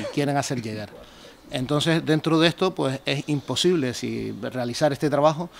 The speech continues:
si no hubiese sido por la colaboración de las instituciones, el Cabildo, eh, el Ayuntamiento,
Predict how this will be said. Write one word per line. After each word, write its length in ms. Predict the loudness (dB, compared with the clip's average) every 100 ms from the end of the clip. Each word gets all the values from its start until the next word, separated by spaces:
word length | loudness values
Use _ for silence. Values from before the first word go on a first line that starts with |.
| -20
si 160 | -8 -4
no 80 | -2
hubiese 240 | -2 -2
sido 300 | 0 2 2
por 160 | 0 -2
la 120 | 0
colaboración 640 | -2 -4 -4 -2 0 0
de 80 | 0
las 140 | -2
instituciones, 720 | -4 -8 -8 -4 -4 -2 -4 -6
el 220 | -8 -10
Cabildo, 600 | -8 -4 -4 -4 -4 -6 -12 -20 -12
eh, 440 | -6 -4 -4 -4 -4
el 140 | -4 -4
Ayuntamiento, 880 | -4 -6 -6 -2 -2 -2 -4 -6